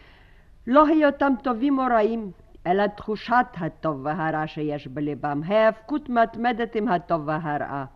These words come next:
רגעי שאט נפש כלפי עצמם ורגעי התעלות בתחושת ההרמוניה הבלתי מושגת של העולם. כמעט כל אלה שהזכרנו כאן,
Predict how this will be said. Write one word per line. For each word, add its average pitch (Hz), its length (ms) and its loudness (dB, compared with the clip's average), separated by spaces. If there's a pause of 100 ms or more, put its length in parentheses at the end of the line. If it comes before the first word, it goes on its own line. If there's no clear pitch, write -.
(720)
רגעי 247 500 2
שאט 247 400 0
נפש 269 400 0
כלפי 254 340 -4
עצמם 240 680 2
ורגעי 240 520 0
התעלות 226 640 0
בתחושת 214 640 -4
ההרמוניה 208 720 0
הבלתי 196 440 -2
מושגת 170 500 -4
של 156 260 -6
העולם. 135 460 -6 (760)
כמעט 302 360 0
כל 294 160 2
אלה 214 260 2
שהזכרנו 160 760 -4
כאן, 156 280 -6